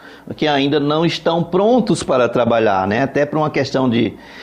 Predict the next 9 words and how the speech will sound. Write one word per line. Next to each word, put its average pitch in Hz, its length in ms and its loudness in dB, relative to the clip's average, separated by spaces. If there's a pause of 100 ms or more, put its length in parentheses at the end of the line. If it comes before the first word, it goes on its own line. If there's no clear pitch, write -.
de 117 220 -2
serem 151 680 0
fac-, 123 400 -4
de 113 80 -2
alguns, 135 540 0
alguns 147 640 0
serem 147 420 0
faccionados 143 960 -2
ou, 131 300 0